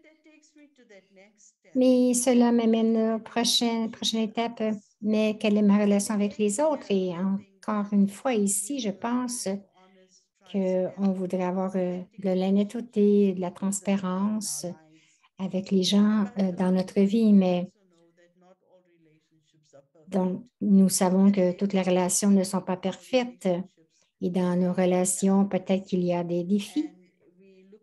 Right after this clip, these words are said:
et nous regardons à certaines, nous regardons certaines choses. Quelquefois, les gens vont dans cette, euh, dans cet aspect d'être, euh,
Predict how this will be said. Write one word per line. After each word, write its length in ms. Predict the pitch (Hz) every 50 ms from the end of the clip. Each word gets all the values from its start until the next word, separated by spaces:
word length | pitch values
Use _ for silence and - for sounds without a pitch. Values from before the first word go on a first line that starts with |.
| _ _ _ _ _ _ _
et 260 | - 196 202 202 196
nous 320 | 196 196 196 196 190 190 190
regardons 600 | 190 196 190 180 185 185 180 180 196 190 190 185
à 100 | 185 185
certaines, 560 | 185 - - 185 185 _ - 196 196 190 - -
nous 140 | 202 185 190
regardons 360 | 180 202 185 185 180 185 190
certaines 400 | 196 196 208 196 - 208 202 202
choses. 320 | 196 - 214 208 208 202 202
Quelquefois, 460 | - 190 196 - 196 196 - - 196
les 180 | 185 190 190
gens 280 | 190 185 185 185 190 190
vont 320 | 180 180 185 185 185 196 - _ _ _ _ _ _ _ _ _ _ _ _ _ _ - 180 _ _ _ _
dans 280 | 180 - 196 185 185 190
cette, 420 | 196 - - 185 180 180 _ -
euh, 840 | 196 180 180 175 175 175 175 175 170 180 196 190 185 180 139 202 196 - - 147 147 - - - _ 539 - 523 523 523 554 523 - - 208 202 202 196
dans 340 | 185 175 190 190 190 190 196
cet 380 | 196 - - 202 190 190 -
aspect 300 | 202 202 202 - 214 208
d'être, 440 | 185 190 196 196 196 190 - - 196
euh, 260 | 185 185 185 180 180